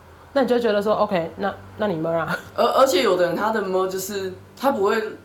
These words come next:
Speaker 2: 让你觉得很像，你听完之后胸口也闷一股，一股气，气在那里。
Speaker 1: 嗯。
Speaker 2: 可是有的他，他其实是聪明的，那他也会去做好，他也都懂。然后他的murmur就是让你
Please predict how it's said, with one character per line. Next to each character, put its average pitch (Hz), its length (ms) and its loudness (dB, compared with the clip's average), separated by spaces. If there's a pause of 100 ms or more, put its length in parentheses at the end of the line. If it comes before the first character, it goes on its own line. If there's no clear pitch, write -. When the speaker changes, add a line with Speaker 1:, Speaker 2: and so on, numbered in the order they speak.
(720)
Speaker 2:
让 226 220 0
你 160 60 -2
觉 175 100 -2
得 190 100 2
很 151 140 0
像， 180 300 0 (260)
你 156 140 -4
听 196 180 2
完 170 160 2
之 170 60 0
后 175 100 4
胸 170 220 -2
口 139 260 -6
也 127 80 -6
闷 139 260 -6
一 147 80 -8
股， 131 160 -6 (120)
一 - 100 -8
股 139 140 -10
气， - 400 -10
气 - 340 -4
在 151 160 -2
那 135 220 -2
里。 - 60 -10 (480)
Speaker 1:
嗯。 190 200 -6
Speaker 2:
可 175 120 4
是 277 120 2
有 202 120 2
的 170 140 0
他， 196 400 -2 (1160)
他 240 120 2
其 247 140 0
实 190 140 -6
是 208 140 -6
聪 165 200 -6
明 151 240 -4
的， - 200 -8
那 175 380 0
他 190 200 -4
也 180 100 -2
会 160 120 -2
去 156 140 -6
做 135 200 -8
好， - 180 -10
他 165 120 -4
也 135 60 -2
都 139 120 -4
懂。 110 200 -8 (580)
然 180 120 6
后 226 80 4
他 247 60 4
的 226 100 2
murmur 202 360 2
就 156 100 -2
是 190 220 -4
让 202 180 -2
你 139 140 -4